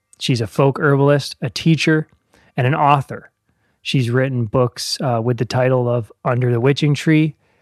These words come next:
Um, some other ones are Under the Bramble Arch,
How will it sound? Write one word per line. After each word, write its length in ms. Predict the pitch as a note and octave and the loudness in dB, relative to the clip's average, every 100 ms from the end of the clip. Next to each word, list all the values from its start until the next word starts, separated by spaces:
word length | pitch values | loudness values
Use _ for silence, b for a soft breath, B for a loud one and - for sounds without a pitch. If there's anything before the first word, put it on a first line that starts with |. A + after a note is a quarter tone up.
| _ _ _ | _ _ _
Um, 420 | A#2+ G#2+ G#2+ G#2 G2 | -6 -4 -4 -6 -6
some 180 | - | -2
other 240 | B2+ C3 C3+ | 0 2 2
ones 260 | B2+ C3 B2 | 2 2 0
are 120 | C3+ | 0
Under 260 | E3+ C#3 C#3+ | 2 4 4
the 120 | B2 | 2
Bramble 480 | B2 B2+ B2+ B2 - | 0 2 2 0 0
Arch, 480 | A#2+ D3 G#3 - | 0 0 0 -10